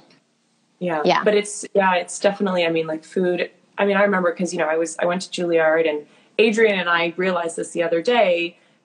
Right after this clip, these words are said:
Speaker 1: that we were there at the same time, and that, in fact
Speaker 2: Were you? Because I was there then.
Speaker 1: Yeah,
Speaker 2: I mean,
Speaker 1: I
Speaker 2: he
Speaker 1: think we
Speaker 2: stayed
Speaker 1: were
Speaker 2: in S A B one year later than me, but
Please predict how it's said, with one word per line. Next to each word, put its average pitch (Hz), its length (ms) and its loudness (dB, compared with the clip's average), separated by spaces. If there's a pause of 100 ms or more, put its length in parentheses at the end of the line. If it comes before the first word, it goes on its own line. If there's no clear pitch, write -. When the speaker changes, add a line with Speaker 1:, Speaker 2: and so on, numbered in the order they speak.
Speaker 1:
that 180 320 0
we 214 120 -2
were 220 140 2
there 269 200 2
at 180 120 0
the 180 60 -6
same 165 300 -4
time, 165 720 -2
and 202 140 0
that, 202 180 0
in 220 160 2
fact 247 280 4
Speaker 2:
Were 262 80 6
you? 415 260 4
Because 480 240 0 (160)
I 330 180 4
was 622 120 0
there 220 280 0
then. 165 400 -4 (160)
Speaker 1:
Yeah, 269 280 4
Speaker 2:
I 277 40 4
mean, 294 100 0
Speaker 1:
I 311 60 0
Speaker 2:
he 330 60 2
Speaker 1:
think - 160 -2
we 330 60 4
Speaker 2:
stayed 285 140 0
Speaker 1:
were 262 140 2
Speaker 2:
in 247 140 0
S 233 200 0
A 240 120 2
B 233 320 0
one 202 260 2
year 202 220 2
later 165 360 0
than 160 200 -4
me, 160 260 -4
but 151 200 -6